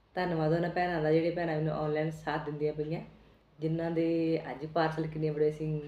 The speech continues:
ਦੇ ਕੇ ਆਏ ਆ, ਜਿਨ੍ਹਾਂ ਦੇ ਪਾਰਸਲ ਰੋਜ਼ ਜਾ ਰਹੇ ਜੀ। ਧੰਨਵਾਦ ਉਹਨਾਂ ਭੈਣਾਂ ਦਾ, thank you ਮੈਨੂੰ ਸਪੋਰਟ ਕਰਨ ਵਾਸਤੇ।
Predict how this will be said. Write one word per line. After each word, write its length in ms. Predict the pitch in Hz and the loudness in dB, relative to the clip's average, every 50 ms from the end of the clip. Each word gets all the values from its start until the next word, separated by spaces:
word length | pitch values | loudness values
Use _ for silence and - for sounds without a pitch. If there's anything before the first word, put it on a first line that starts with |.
| - - - | -10 -14 -12
ਦੇ 120 | - 147 143 | -8 -8 -8
ਕੇ 180 | 143 - 151 | -6 -8 -10
ਆਏ 180 | 143 147 147 151 | -10 -8 -8 -8
ਆ, 60 | 156 156 - - - - - - - - - 156 | -10 -10 -12 -18 -20 -20 -20 -20 -20 -18 -8 -2
ਜਿਨ੍ਹਾਂ 200 | 160 165 170 165 | 0 0 2 0
ਦੇ 60 | 165 | 0
ਪਾਰਸਲ 340 | 160 160 156 156 156 160 156 | 0 0 0 2 2 4 4
ਰੋਜ਼ 200 | 156 165 170 160 | 6 4 4 4
ਜਾ 160 | 170 156 151 | 2 2 2
ਰਹੇ 160 | 151 151 147 | 2 2 0
ਜੀ। 140 | 147 190 208 - | 0 -2 -4 -4
ਧੰਨਵਾਦ 320 | 226 180 170 151 151 147 | -2 -2 0 -2 -2 -2
ਉਹਨਾਂ 160 | 156 160 165 | -2 -2 -2
ਭੈਣਾਂ 240 | - 170 165 165 156 | -2 -2 -2 -2 -2
ਦਾ, 140 | 143 147 156 - - - - - - - - - - - - - - - - - | -4 -4 -8 -10 -16 -20 -20 -20 -20 -20 -20 -20 -20 -20 -20 -20 -20 -16 -2 0
thank 300 | 165 160 156 156 165 185 | 0 0 0 0 -2 -2
you 80 | 175 180 - - - - - - - - - - | -2 -2 -8 -14 -20 -20 -20 -20 -20 -20 -16 -8
ਮੈਨੂੰ 320 | - 151 156 156 165 160 | -2 0 0 2 0 0
ਸਪੋਰਟ 360 | 156 - - - 160 156 151 156 | -2 -8 0 4 6 6 6 6
ਕਰਨ 180 | 165 151 151 | 2 0 2
ਵਾਸਤੇ। 360 | 156 156 156 - - - 156 | 2 0 -2 -2 -2 -4 -4